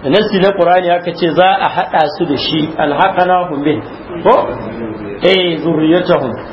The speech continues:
Za a ɗauke su ko aikin su bai kai irin na uban ba, amma dai tunda sun yi nagarin, sun sami aljanna,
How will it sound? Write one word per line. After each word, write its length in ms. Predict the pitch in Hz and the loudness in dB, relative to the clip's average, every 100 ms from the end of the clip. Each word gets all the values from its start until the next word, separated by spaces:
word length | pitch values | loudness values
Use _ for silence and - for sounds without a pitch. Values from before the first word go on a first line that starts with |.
| - | -12
Za 180 | 131 190 | 2 4
a 120 | 220 214 | 4 4
ɗauke 380 | 180 170 170 208 208 | 2 2 4 2 2
su 100 | 196 | 0
ko 260 | 165 190 233 | 2 4 4
aikin 380 | 233 240 233 196 | 4 2 0 -2
su 140 | 190 | 0
bai 180 | 208 185 - | 0 0 0
kai 160 | 190 | 0
irin 300 | 208 196 170 | 2 2 0
na 80 | 165 175 | 0 -2
uban 320 | 151 165 139 | 0 0 2
ba, 140 | 147 156 - - - - | 2 0 -2 -14 -12 0
amma 380 | 156 156 180 185 | 2 4 4 6
dai 160 | 190 | 4
tunda 300 | 190 196 190 | 2 0 0
sun 240 | 170 185 185 | 2 2 2
yi 80 | |
nagarin, 460 | 190 190 175 180 185 - - | 2 2 2 0 -2 -6 -10
sun 160 | - 190 | 0 2
sami 300 | 196 175 180 | 4 2 4
aljanna, 500 | 196 165 202 247 240 | 0 2 2 2 2